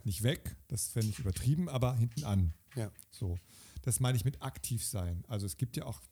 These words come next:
Speaker 1: können, man könnte ja auch denken, Zuhören heißt einfach so hinhören, ja, ja, ja, und dann ist, äh, war's das eben dann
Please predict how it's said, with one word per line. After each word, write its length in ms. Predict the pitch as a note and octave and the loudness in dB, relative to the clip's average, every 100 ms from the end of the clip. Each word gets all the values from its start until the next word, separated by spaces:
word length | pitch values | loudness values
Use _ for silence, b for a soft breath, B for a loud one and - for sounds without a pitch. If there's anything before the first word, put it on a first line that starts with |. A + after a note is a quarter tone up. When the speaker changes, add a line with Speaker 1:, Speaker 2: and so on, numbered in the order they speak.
| C#3+ - | -16 -14
Speaker 1:
können, 180 | - B2 | 0 2
man 120 | A2 | 2
könnte 240 | G2 C#3+ F3 | 4 4 4
ja 60 | |
auch 60 | C#3 | 2
denken, 300 | C3+ C#3+ B2 | 2 0 -2
Zuhören 300 | - C3 B2+ | 0 2 2
heißt 140 | B2 | 2
einfach 200 | - A#2 | 0 0
so 220 | G#2 A#2 A2+ B B B B - | 0 0 -4 B B B B 2
hinhören, 540 | C3+ D3 D#3 E3 D#3+ | 6 8 6 4 2
ja, 400 | G2+ F#2+ A#2 F3 | 2 4 2 -2
ja, 300 | D3 F#2+ A2 - | -2 0 0 0
ja, 240 | G#2+ G#2+ C3 | 0 0 0
und 260 | - A#2 - _ | -4 -8 -8 _
dann 240 | A#2+ A2+ A#2 | -4 -4 -4
ist, 380 | C3+ A#2 - - | -6 -8 -10 -6
äh, 180 | A#2 A2+ A#2 G#2+ G2+ | -4 -4 -6 -6 -4
war's 340 | A#2 A#2 A2+ - | -4 -4 -6 -8
das 160 | F#2 - - - | -6 -6 -12 -10
eben 360 | G#2 F#2 E2+ F2+ | -4 -2 -2 -2
dann 360 | F2 E2 D#2+ | -2 0 -2